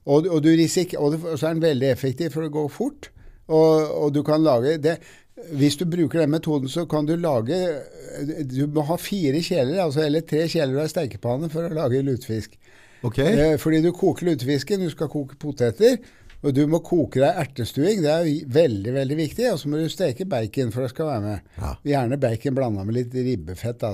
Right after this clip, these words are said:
Speaker 1: eller ribbesky, det er jo snadder.
Speaker 2: Litt skikkelig.
Speaker 1: Men hvis du, når du bruker den der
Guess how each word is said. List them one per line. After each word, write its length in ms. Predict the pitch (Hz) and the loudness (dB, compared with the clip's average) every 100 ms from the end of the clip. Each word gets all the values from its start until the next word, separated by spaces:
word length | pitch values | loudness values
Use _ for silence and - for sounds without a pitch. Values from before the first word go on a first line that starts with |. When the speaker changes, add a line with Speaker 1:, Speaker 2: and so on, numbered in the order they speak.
| 104 | -2
Speaker 1:
eller 240 | 110 113 | -2 -2
ribbesky, 580 | 120 110 82 87 - 117 120 | -2 -4 -6 -10 -6 -4 -2
det 100 | 120 | -2
er 140 | 107 | -4
jo 180 | 98 101 | -6 -8
snadder. 400 | - 104 73 87 - - | -8 -8 -8 -12 -14 -8
Speaker 2:
Litt 220 | 101 - | -8 -8
skikkelig. 240 | - - - - - | -12 -16 -20 -20 -2
Speaker 1:
Men 260 | 143 185 190 | 2 2 2
hvis 240 | 156 156 185 | 2 2 2
du, 80 | 190 185 165 | 2 2 0
når 260 | 143 143 151 | 2 4 2
du 60 | 170 | 0
bruker 320 | 175 127 165 | -2 -2 -2
den 140 | 143 147 | 0 0
der 160 | 135 | 0